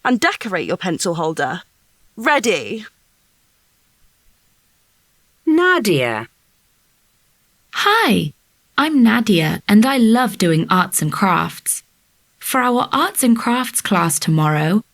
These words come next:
Speaker 3: we have to make something using a can. My idea is to make a pencil holder. At the moment, I'm trying to make some flowers to stick on it, so it looks nice,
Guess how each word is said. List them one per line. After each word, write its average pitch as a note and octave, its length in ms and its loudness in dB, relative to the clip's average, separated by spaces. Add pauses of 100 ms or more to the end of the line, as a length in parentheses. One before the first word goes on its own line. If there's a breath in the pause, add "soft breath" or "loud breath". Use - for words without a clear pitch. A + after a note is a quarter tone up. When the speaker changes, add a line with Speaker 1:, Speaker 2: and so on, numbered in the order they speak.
(160)
Speaker 3:
we C#4+ 160 2
have D#4+ 240 0
to C4 100 0
make C#4 260 0
something G3+ 480 2
using F3+ 400 4
a G3+ 60 4
can. G3+ 640 0 (560)
My A#3 340 6
idea F3 600 0
is G3 160 -2
to - 100 -2
make E3 280 2
a A#3+ 40 0 (140)
pencil D#4 380 0
holder. D#3 540 0 (680)
At B3 160 0
the A#3+ 80 0
moment, B3 600 2
I'm A3+ 160 6
trying D#4+ 380 0
to A3 100 2
make F#3+ 240 4
some G3+ 220 4
flowers G3+ 520 0
to - 100 -4
stick C4 320 -2
on D3 160 0
it, - 200 -4 (200)
so - 180 0
it A3+ 100 0
looks - 300 -2
nice, A3 520 2